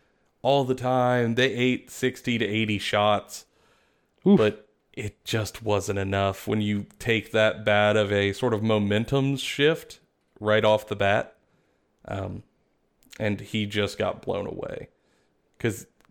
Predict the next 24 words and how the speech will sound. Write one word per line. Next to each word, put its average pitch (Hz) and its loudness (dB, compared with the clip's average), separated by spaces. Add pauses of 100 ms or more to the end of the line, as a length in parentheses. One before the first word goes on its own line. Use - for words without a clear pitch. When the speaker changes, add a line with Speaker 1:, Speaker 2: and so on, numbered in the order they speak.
Speaker 1:
his 123 -2
front 120 -2
dude, 113 -2
who 113 -4
he 101 -6
got 104 2
really 101 0
close, 101 -2 (260)
didn't 98 -8
make 98 -10
it. - -10 (1300)
And, 131 -2
uh, 135 0 (640)
it 131 0
was 135 2
a 127 4
great 120 0
victory 120 -2
<laughs> - -
for - -2
the 123 -4
greater 110 2
good. 101 -2 (960)
Uh, 104 0